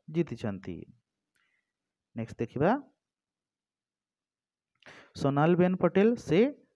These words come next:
ଅ, ଟେବୁଲ ଟେନିସ ୱିମେନ୍ସ ସିଙ୍ଗଲ୍ସରେ ବ୍ରୋଞ୍ଜ ମେଡାଲ ଜିତିଛନ୍ତି। ଶ୍ରୀକାନ୍ତ କିଦାମ୍ବି, ସେ ବ୍ୟାଡମିଣ୍ଟନ ମେନ୍ସ ସିଙ୍ଗଲ୍ସରେ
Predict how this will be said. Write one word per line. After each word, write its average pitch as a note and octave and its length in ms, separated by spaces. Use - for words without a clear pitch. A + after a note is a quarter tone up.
ଅ, B2 100
ଟେବୁଲ D3+ 360
ଟେନିସ G3 340
ୱିମେନ୍ସ E3 360
ସିଙ୍ଗଲ୍ସରେ E3 460
ବ୍ରୋଞ୍ଜ C3+ 400
ମେଡାଲ C3 320
ଜିତିଛନ୍ତି। B2 640
ଶ୍ରୀକାନ୍ତ D3 500
କିଦାମ୍ବି, D#3+ 480
ସେ C3+ 160
ବ୍ୟାଡମିଣ୍ଟନ F3+ 640
ମେନ୍ସ D#3+ 320
ସିଙ୍ଗଲ୍ସରେ D#3 540